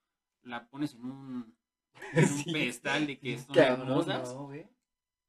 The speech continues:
Speaker 1: Y cuando las cosas no se dan y empiezas a, y ya se terminaron y ya pasa el tiempo y la,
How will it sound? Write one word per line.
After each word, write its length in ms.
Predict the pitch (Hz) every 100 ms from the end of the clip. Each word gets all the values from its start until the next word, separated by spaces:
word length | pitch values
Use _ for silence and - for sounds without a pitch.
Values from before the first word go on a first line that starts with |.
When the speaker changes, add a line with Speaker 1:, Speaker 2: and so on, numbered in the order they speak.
| _ _ -
Speaker 1:
Y 100 | 160
cuando 420 | 160 151 147 147 147
las 200 | 147 -
cosas 180 | 196
no 80 | 196
se 100 | 196
dan 220 | 196 202
y 80 | 202
empiezas 300 | 147 156 160
a, 120 | 156
y 260 | 131 123 120
ya 140 | 127
se 220 | 135 139 127
terminaron 680 | 131 127 131 151 170 170 143
y 40 |
ya 80 | 139
pasa 220 | 147 139
el 80 | 127
tiempo 400 | 143 143 143 143
y 140 | 123
la, 100 | 117